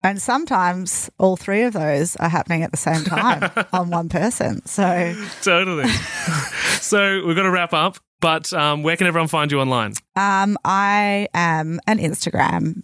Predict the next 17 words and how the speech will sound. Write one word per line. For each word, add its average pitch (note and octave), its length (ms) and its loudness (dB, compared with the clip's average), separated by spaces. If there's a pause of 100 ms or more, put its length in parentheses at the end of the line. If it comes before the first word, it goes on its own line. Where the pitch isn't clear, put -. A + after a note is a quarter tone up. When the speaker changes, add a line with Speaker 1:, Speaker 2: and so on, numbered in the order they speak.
(100)
Speaker 1:
person B3 480 0
these D#3+ 120 0
Speaker 2:
Good. D3 160 2
Speaker 1:
days. A#3+ 460 0
Um, G3+ 380 0
I E3+ 80 -2
think G3+ 400 -2
everybody E3+ 420 0
in E3 120 0
the E3 120 -2
industry E3 320 -2
is E3+ 240 0
now. G3+ 260 0
Speaker 2:
<laughs> C3 160 -2
Yeah. C#3 200 0
Speaker 1:
Um, G#3 320 0
so A3+ 200 0